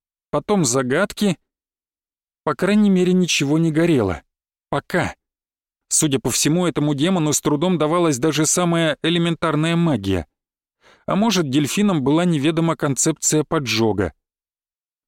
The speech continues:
Противники отскочили друг от друга, хватая ртом воздух. Вновь принялись кружить, словно вращаясь на веревке. Демон дрался с другом Ри,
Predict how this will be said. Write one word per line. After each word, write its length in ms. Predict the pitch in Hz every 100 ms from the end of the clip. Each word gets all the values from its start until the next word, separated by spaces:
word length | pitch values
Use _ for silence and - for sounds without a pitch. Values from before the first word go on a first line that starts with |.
| _
Противники 560 | - 123 202 196 180 175
отскочили 560 | 160 - 156 - 196
друг 240 | 160 151 -
от 140 | 139
друга, 260 | 123 190 165
хватая 520 | - 147 160 180 170
ртом 300 | 147 170 160
воздух. 520 | 143 147 101 110 - _ _
Вновь 420 | 131 117 156 202
принялись 460 | - 165 160 175 -
кружить, 420 | - 139 147 190
словно 400 | - 156 160 151
вращаясь 600 | 135 147 - 175 156 135
на 60 | 160
веревке. 500 | 156 160 113 - 90 _ _ _ _ _ _ _
Демон 520 | 117 110 190 185 175
дрался 440 | 139 160 175 - 156
с 80 | 117
другом 440 | 143 170 156 139
Ри, 300 | 135 202 170